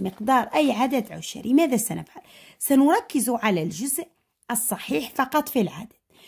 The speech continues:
لدينا في الجزء الصحيح ستة وتسعون وحدات عشرات. إذن هنا ماذا ستفعلون؟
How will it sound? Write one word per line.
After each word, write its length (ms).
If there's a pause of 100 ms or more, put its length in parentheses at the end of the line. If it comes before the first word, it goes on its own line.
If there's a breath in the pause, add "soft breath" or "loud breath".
(180 soft breath)
لدينا 360
في 120
الجزء 340
الصحيح 580
ستة 560
وتسعون 680 (280 soft breath)
وحدات 680
عشرات. 760 (360 soft breath)
إذن 240 (280 soft breath)
هنا 360 (260)
ماذا 260
ستفعلون؟ 840